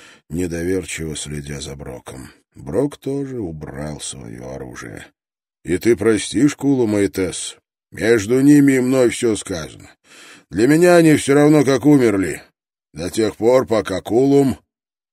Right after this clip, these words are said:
не будет частью Брока и сыновей, а Брок и сыновья не станут благородным домом, и я Тайпеном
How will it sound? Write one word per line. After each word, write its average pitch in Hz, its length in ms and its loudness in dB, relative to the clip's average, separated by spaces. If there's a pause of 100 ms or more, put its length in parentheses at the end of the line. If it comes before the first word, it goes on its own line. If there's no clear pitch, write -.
(400)
не 104 180 -2
будет 151 320 4
частью 139 460 2
Брока 117 380 4
и 113 60 4
сыновей, 110 680 2 (1000)
а 101 160 -2
Брок 120 300 0
и 123 80 2
сыновья 120 560 2
не 123 160 2
станут 113 420 -2
благородным 104 720 0
домом, 120 520 6 (800)
и 71 160 -10
я 107 300 0
Тайпеном 101 880 0